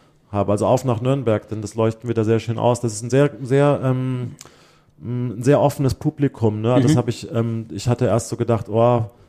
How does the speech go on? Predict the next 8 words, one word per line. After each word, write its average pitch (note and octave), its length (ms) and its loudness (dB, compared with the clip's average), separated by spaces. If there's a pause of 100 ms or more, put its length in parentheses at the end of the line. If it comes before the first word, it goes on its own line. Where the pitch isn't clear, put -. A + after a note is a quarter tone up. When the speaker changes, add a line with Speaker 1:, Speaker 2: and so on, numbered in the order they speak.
(140)
Speaker 1:
Bayern, A#2+ 380 4
Franken, C3+ 720 -2
kannte B2+ 280 -2
ich B2+ 120 -8
alles A#2 200 -2
nicht B2+ 160 -4
so B2+ 100 -2
richtig. B2+ 560 -2